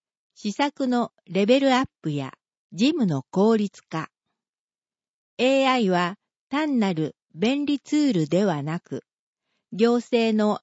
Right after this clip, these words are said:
あり方を抜本的に変える、いわば戦略的パートナー。市としても市民対応はもちろん、条例、規則、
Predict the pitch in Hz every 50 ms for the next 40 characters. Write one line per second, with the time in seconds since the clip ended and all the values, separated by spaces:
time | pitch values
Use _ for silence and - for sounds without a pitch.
0 | _ - 165 185 208 233 - - 285 277 - _ 190 170 160 147 - - _ -
1 | - 185 196 - _ _ - 302 311 311 - - 294 - - 269 247 254 254 -
2 | _ - 214 196 196 214 220 214 190 196 - - - _ _ _ _ _ _ _
3 | - - 226 214 208 175 160 - 143 139 - - _ _ _ _ _ _ _ _
4 | - - 220 269 311 320 294 294 285 269 - _ - 254 233 - - 240 - _
5 | 262 285 320 320 - - 156 143 135 131 123 120 - - _ _ _ _ _ _
6 | _ _ _ _ _ _ _ _ _ _ _ _ _ - 269 247 - 226 208 196
7 | - - - 190 190 185 165 160 160 - - _ _ _ _ _ _ - - 202
8 | 190 226 269 311 311 - _ - 285 277 269 247 208 175 170 165 151 143 139 135
9 | 139 139 156 170 - - 233 240 220 160 131 117 - _ _ _ _ _ _ _
10 | _ _ _ _ - 147 175 208 226 240 233 226 214 208 202 196 190 175 - -
11 | _ _ _ _ _ _ _ - 269 269 - 254 202 - _ - 139 135 -